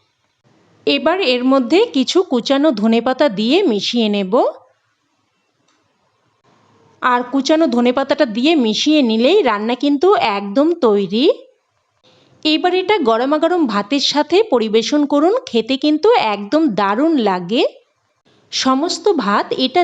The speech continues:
দিয়েই খাওয়া হয়ে যাবে, আর অন্য কোনো কিছু লাগবে না। আপনারাও এইভাবে অবশ্যই একবার বানিয়ে দেখুন,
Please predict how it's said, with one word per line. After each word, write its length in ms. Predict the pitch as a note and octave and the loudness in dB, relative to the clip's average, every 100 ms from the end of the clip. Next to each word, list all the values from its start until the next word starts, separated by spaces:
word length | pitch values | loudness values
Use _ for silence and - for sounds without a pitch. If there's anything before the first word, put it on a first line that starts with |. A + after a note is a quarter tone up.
| G#3+ | 0
দিয়েই 260 | A3+ C4+ G#4 | 0 0 0
খাওয়া 300 | - G#3+ G3+ | 0 0 0
হয়ে 180 | F#3+ G#3 | 0 -2
যাবে, 300 | G3 G3 C4+ A#4+ D4+ | -2 0 0 0 0
আর 120 | G#3 | -2
অন্য 280 | - C4+ D4+ F4+ F4 | 0 2 2 0 0
কোনো 240 | D4+ E4+ F4+ | 0 2 0
কিছু 260 | E4+ E4 D4 | -2 -2 -2
লাগবে 420 | G3+ F3 F3 G3 | -2 -4 -4 -2
না। 160 | G3+ C#4 - _ _ _ _ _ _ _ _ _ - | 0 -4 -6 _ _ _ _ _ _ _ _ _ -4
আপনারাও 480 | B3+ C4 D#4+ E4+ G4 - | -4 2 2 4 0 0
এইভাবে 380 | C#4 C4+ D4+ E4 A4+ - | 0 0 0 2 0 2
অবশ্যই 600 | B3 A#3 E4 - - E4+ G4+ | 0 0 -2 -2 0 2 2
একবার 280 | D#4+ E4 E4+ | 2 -2 -2
বানিয়ে 380 | A#3 G#3+ C4 D4 | -2 -2 -2 0
দেখুন, 400 | A3 A3 C#4+ | 0 0 0